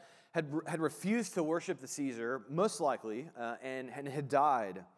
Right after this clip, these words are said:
for it. And so they're praised initially for their resistance of this, this dwelling place of Satan. But then we, we're told, uh, that they had done something wrong, that the church, while they're praised for this, they are, they're rebuked because there's some who hold to the teaching of Balaam.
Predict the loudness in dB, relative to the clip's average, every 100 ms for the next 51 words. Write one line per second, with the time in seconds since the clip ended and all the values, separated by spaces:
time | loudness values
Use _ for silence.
0 | _ _ _ _ _ _ -20 -20 -16 -2
1 | 0 0 -4 -6 0 4 4 4 4 6
2 | 6 2 -2 -2 0 0 0 0 2 4
3 | 2 0 0 -2 0 -2 -2 -4 -10 -12
4 | -4 -2 0 -2 -4 -8 -10 -2 0 0
5 | 0 0 -2 0 2 2 0 -8 -14 -2
6 | 2 8 8 8 6 4 2 4 6 8
7 | 8 6 6 6 6 2 -2 -16 _ _
8 | _ _ 0 4 6 6 4 2 -2 0
9 | 0 0 -4 -10 -8 -6 -2 2 2 4
10 | 4 4 4 4 4 4 -2 2 4 4
11 | 0 -2 2 4 6 4 2 -4 -20 -20
12 | _ _ _ _ _ 2 6 6 6 4
13 | 4 2 0 0 2 2 0 0 4 6
14 | 4 4 4 4 2 0 0 -4 -6 -6
15 | -6 -6 -6 -6 -8 0 0 0 -6